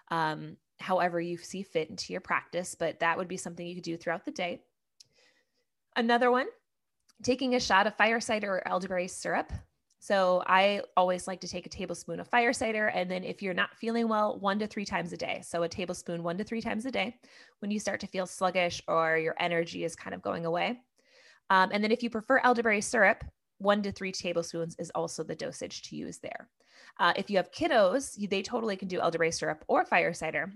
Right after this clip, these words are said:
My son would never <laughs> take fire cider. It's a bit too intense. So he does elderberry syrup, and it's half the dosage for kids. So you wanna make sure you're not giving him one to three tablespoons. It's gonna be a bit too much.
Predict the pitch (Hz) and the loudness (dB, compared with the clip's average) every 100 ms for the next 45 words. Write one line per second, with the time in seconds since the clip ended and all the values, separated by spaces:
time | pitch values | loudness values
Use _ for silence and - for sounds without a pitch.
0 | - 180 185 185 175 - 165 160 175 156 | -4 -4 0 -2 -2 -6 -6 -4 -2 -2
1 | 156 - 208 - 175 165 - 165 160 156 | -2 -2 -6 -8 -10 -10 -6 -4 -4 -6
2 | 170 254 311 - 233 202 214 170 - - | 6 6 6 0 2 2 0 -2 -4 -8
3 | - 180 185 - 214 190 196 170 170 165 | 2 2 2 0 4 4 6 4 4 4
4 | 160 - 147 - - - - 202 202 - | 2 2 0 -2 -10 -20 -8 -4 -2 -2
5 | - 226 196 - - 175 139 - - - | -2 2 2 2 -8 -4 -4 -6 -8 -10
6 | - 156 - - - - - - - - | -8 -10 -10 -10 -10 -12 -16 -18 -20 -12
7 | - 190 185 180 170 - 185 170 165 165 | -2 2 4 4 0 2 2 4 2 0
8 | - 165 160 156 151 - 160 160 165 156 | -2 -4 -4 -6 -8 -6 -4 -4 -8 -8
9 | - 151 151 165 156 - 165 156 156 156 | -6 -6 -6 -8 -10 -10 -8 -6 -4 -4
10 | - 226 214 190 - | -4 -2 0 -2 -4